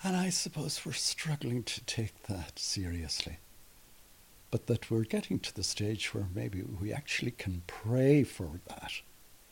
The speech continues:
But not only pray for that, but actually pray with one another for that. And ultimately, I lo-,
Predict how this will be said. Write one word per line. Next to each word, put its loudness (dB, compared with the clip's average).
But -8
not 6
only 8
pray 2
for -2
that, -2
but -4
actually 0
pray 8
with 10
one 4
another -2
for -4
that. -6
And 10
ultimately, 6
I 2
lo-, 2